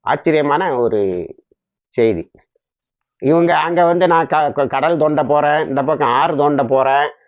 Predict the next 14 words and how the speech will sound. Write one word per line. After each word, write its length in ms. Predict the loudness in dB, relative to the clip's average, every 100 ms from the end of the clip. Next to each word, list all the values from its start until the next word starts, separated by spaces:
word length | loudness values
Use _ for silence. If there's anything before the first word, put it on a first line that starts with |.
| _
இந்த 260 | -2 0 2
பக்கம் 360 | 2 0 0 0
மலையை 320 | 0 0 -2
பிடிங்க 240 | 0 2
எங்க 260 | 2 4 2
வைக்க 240 | 2 0
போறேன்னு" 460 | 0 0 0 0 0
போன 260 | 0 0
எல்லாம் 360 | 0 0 -2 -4 -12 _
சும்மா 320 | -10 -4 -4 -2
பம்மாத்து. 760 | -4 -2 -6 -2 -2 -2 -4 _ _ _ _
இப்போ 800 | -2 0 2 0 -2 0 0 -2 -6 -20 -20 _ _
வெஸ்டர்ன் 640 | -2 -2 -2 -2 0 0 0
காசா 360 | 0 0 -2